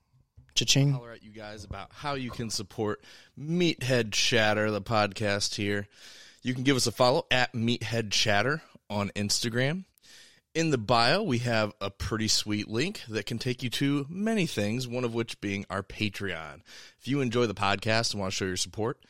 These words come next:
Speaker 2: for as little as five dollars a month, you can be a supporting member, and we can be friends. You can be a friend of the podcast.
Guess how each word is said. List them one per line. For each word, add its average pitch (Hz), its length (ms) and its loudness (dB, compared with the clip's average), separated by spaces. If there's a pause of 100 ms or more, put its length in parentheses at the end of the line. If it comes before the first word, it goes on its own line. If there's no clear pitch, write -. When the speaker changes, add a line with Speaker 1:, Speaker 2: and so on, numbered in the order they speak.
(320)
Speaker 2:
for 165 220 0
as 113 160 2
little 113 200 4
as 101 260 2 (120)
five 98 420 -2
dollars 101 460 -2
a 98 80 -4
month, 127 420 0 (280)
you 107 160 -10
can 113 100 -6
be 110 140 0
a 107 40 0
supporting 107 500 0
member, 131 300 -2 (320)
and 240 140 -2
we 247 80 0
can 240 180 -8
be 247 80 -6
friends. 262 440 -6
You 190 80 -4
can 180 140 -6
be 175 100 2
a 160 40 4
friend 147 380 0 (140)
of 120 300 4 (140)
the 107 160 -4
podcast. 98 960 -6